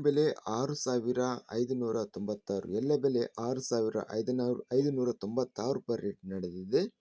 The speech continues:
ಹಾವೇರಿ ಮಾರುಕಟ್ಟೆಯಲ್ಲಿ ಹತ್ತಿ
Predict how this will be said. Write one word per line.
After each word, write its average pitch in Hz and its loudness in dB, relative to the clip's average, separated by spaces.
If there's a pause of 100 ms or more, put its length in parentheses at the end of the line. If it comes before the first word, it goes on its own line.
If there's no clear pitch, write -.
(760)
ಹಾವೇರಿ 165 4 (440)
ಮಾರುಕಟ್ಟೆಯಲ್ಲಿ 104 -2
ಹತ್ತಿ 107 -6